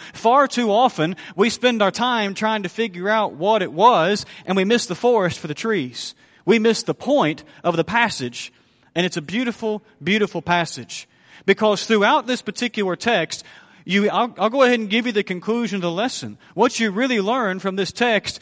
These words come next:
is that w-, we're weak, but He's strong. God is strong. That's the point of Second Corinthians twelve, seven through ten. But I want to share four points with you this morning. That if you've ever been down or hurting,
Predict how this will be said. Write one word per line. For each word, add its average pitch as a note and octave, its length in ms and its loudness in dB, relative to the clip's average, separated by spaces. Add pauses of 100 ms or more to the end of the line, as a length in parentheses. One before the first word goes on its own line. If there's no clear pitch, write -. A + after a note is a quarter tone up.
(160)
is G3 200 4
that F#3+ 140 2
w-, F3+ 200 -6
we're G#3 240 0
weak, G#3+ 260 -2
but E3 120 -6
He's F3 180 -4
strong. A#2 480 -8 (240)
God C#3+ 220 -4
is A#2+ 80 -12
strong. A#2 400 -10
That's D3+ 240 -8
the - 100 -16
point D#3 320 -8
of B2+ 180 -12 (500)
Second C#3+ 280 -4
Corinthians C#3 400 -10
twelve, C3+ 640 -6 (320)
seven C3 340 -6
through A#2+ 120 -14
ten. A2 420 -14 (1400)
But D#3+ 120 -8
I - 20 -4
want G3+ 140 -4
to - 20 -10
share F#3+ 160 -2
four F#3 240 -2
points D#3+ 320 -8
with A#2+ 120 -8
you A2+ 40 -18
this G#2+ 180 -14
morning. A#2+ 300 -10 (1300)
That D3+ 100 -2
if D3 100 -4
you've C3 160 -2
ever F#3+ 220 0
been F#3+ 440 -6
down F3 300 -4
or D#3 80 -8
hurting, E3+ 380 -6